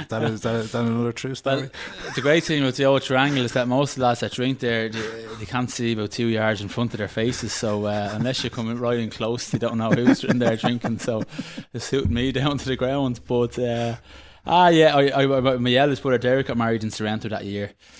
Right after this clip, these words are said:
Speaker 2: or that summer, so I was obviously going, I'd planned to go for the, the, the, the few days i-, in and around training and come back, but I obviously took an extended break then. I think went off for maybe four or five weeks of that,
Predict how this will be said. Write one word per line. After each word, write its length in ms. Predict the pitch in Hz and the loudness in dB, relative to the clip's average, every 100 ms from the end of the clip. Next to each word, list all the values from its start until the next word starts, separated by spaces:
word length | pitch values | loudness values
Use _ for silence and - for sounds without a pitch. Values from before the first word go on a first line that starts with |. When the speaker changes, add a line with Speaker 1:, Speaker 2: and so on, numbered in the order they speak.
| - | -14
Speaker 2:
or 80 | - | -6
that 200 | 110 107 | -2 -2
summer, 260 | 123 120 107 | 0 0 0
so 420 | - 107 104 101 _ _ 101 | 0 -2 -2 -6 _ _ -12
I 140 | 104 | -10
was 120 | 98 | -4
obviously 240 | 110 110 101 | -4 -4 -4
going, 220 | 107 107 - - 104 | -6 -6 -12 -14 -14
I'd 200 | 98 - | -12 -6
planned 300 | 110 113 104 | -2 -2 -4
to 40 | |
go 160 | 107 101 | -6 -6
for 120 | 101 | -8
the, 80 | 95 - | -12 -14
the, 160 | 101 - | -18 -16
the, 80 | 104 | -16
the 140 | - | -12
few 200 | - 110 104 | -6 -4 -2
days 520 | 110 110 101 - - | -2 -4 -6 -10 -12
i-, 40 | - | -16
in 280 | - - 113 | -14 -10 -8
and 80 | |
around 220 | 107 104 104 | -6 -8 -8
training 360 | 113 117 113 | -6 -4 -4
and 80 | 104 | -6
come 140 | 107 | -6
back, 280 | 113 123 - _ - _ - - | -6 -6 -10 _ -20 _ -6 -2
but 280 | 104 95 | -2 -4
I 60 | 104 | -6
obviously 220 | 104 101 | -6 -6
took 180 | 98 101 | -10 -10
an 60 | 101 | -10
extended 380 | 95 101 101 101 | -10 -8 -8 -10
break 240 | - 113 | -12 -12
then. 180 | 104 104 | -12 -12
I 40 | |
think 180 | 104 98 | -12 -14
went 160 | 101 101 | -12 -10
off 220 | 104 104 | -10 -10
for 80 | 107 | -10
maybe 160 | 101 | -12
four 160 | 98 107 | -10 -8
or 40 | 104 | -8
five 260 | 104 104 | -8 -8
weeks 240 | 104 107 - | -10 -12 -12
of 60 | |
that, 140 | 107 | -12